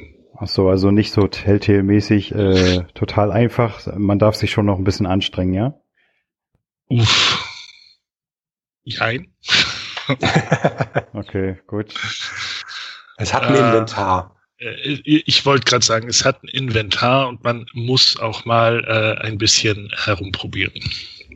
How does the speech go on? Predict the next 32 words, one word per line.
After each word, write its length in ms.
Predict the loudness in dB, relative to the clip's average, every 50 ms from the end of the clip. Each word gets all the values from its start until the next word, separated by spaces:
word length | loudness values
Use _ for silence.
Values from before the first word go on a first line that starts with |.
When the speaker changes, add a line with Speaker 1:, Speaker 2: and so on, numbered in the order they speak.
| _
Speaker 1:
Okay, 300 | -2 -2 2 4 2 4
du 100 | 4 4
musst 240 | 2 2 2 2 0
aber 160 | 0 0 2
nicht 180 | 0 0 0 2
losgehen 420 | 2 2 0 2 2 2 2 2
und 120 | 0 0 0
einem 180 | 0 0 0 2
Vampir 340 | 0 0 0 2 2 4 4
das 160 | 4 0 0
Gebiss 300 | -2 2 2 2 2 2
herausziehen, 520 | 0 0 2 2 2 2 2 0 0 2 4
damit 240 | 2 2 2 2
du 60 | 2 2
eine 160 | 2 2 2
Maus 320 | 4 4 2 2 2 0
damit 240 | 0 0 0 0 -4
stechen 280 | 0 2 2 4 4 2
kannst, 220 | 2 0 -2 0
um 100 | 0 0
einen 160 | 2 2 2 4
Blutstropfen 600 | 2 0 0 0 -6 0 0 0 0 2 -2 0
zu 140 | 4 2 2
bekommen, 340 | 2 2 0 0 2 4 4
damit 240 | 4 4 4 4
du 80 | 2 2
eine 220 | 4 6 4 6 4
Drachenpistole 720 | 4 2 2 0 0 0 -2 -2 2 2 2 2 2 2
bauen 240 | 2 2 2 2 0
kannst. 360 | -2 -2 -2 -4 -8 -16 _ _ _ _ _ _ _ _ _ _ _ _ _ -6 -6 -6 -8 _
Speaker 2:
Nein. 380 | -8 -2 0 2 2 0 -2 -8 _ -8 -4 -2 0 2 0 0 -2 -6 -8 -8 -10 -10 -10 -10 -6
Speaker 1:
Okay. 320 | -6 -4 0 0 0 0